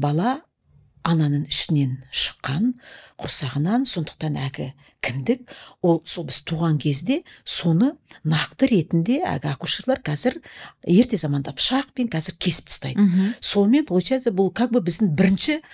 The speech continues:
Speaker 1: б-, анамыздан сепарациямыз.
Speaker 2: Иә.
Speaker 1: Иә? Ол физикалық ретінде бөліну.
Speaker 2: Мгм.
Speaker 1: Е, кіндікті кесті, бірақ та ана мен бала арасында өмір бойы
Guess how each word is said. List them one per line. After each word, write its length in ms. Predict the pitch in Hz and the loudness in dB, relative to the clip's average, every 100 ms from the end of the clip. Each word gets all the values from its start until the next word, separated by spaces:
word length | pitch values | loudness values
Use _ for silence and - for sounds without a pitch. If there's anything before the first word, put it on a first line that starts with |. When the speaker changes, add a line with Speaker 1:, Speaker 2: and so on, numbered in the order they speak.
| - | -6
Speaker 1:
б-, 160 | - - | -2 2
анамыздан 480 | 202 180 165 226 220 | 4 4 4 2 2
сепарациямыз. 880 | - - 208 147 - 131 123 - - | 2 0 -2 0 -2 -2 -6 -8 0
Speaker 2:
Иә. 240 | 180 165 | 2 2
Speaker 1:
Иә? 240 | 165 285 302 - - - | 2 -2 -2 -10 -14 0
Ол 240 | 214 214 | 4 4
физикалық 840 | - - 240 190 208 196 185 175 185 | 2 0 4 4 4 4 2 2 2
ретінде 640 | 175 160 180 165 240 240 - | 2 2 2 4 4 2 -2
бөліну. 420 | 160 156 147 143 - _ | 2 4 2 0 -6 _
Speaker 2:
Мгм. 360 | - 170 165 160 | 0 2 2 -2
Speaker 1:
Е, 240 | - 285 359 - - | 0 0 0 -4 -10
кіндікті 460 | - 175 - - - | 0 2 2 -4 -10
кесті, 580 | - 135 127 - 285 320 - - - - | -6 -2 0 0 0 -2 -8 -18 -18 -8
бірақ 440 | 156 185 247 - | -2 2 2 0
та 220 | - - - _ _ | -10 -10 -12 _ _
ана 500 | - 165 165 214 247 | -6 -4 0 4 4
мен 380 | 202 147 135 135 - | 4 2 -2 -6 -14
бала 680 | 123 123 131 139 156 101 - _ _ _ _ _ _ _ - | -10 -6 -6 -4 -4 -4 -8 _ _ _ _ _ _ _ -18
арасында 920 | 143 131 135 - - 135 156 220 165 _ _ _ - | -10 -10 -6 -4 -4 -4 -2 -2 -4 _ _ _ -2
өмір 640 | 214 208 262 285 302 302 262 | 4 8 10 12 10 8 6
бойы 640 | 190 226 214 190 226 175 | 6 8 8 6 4 2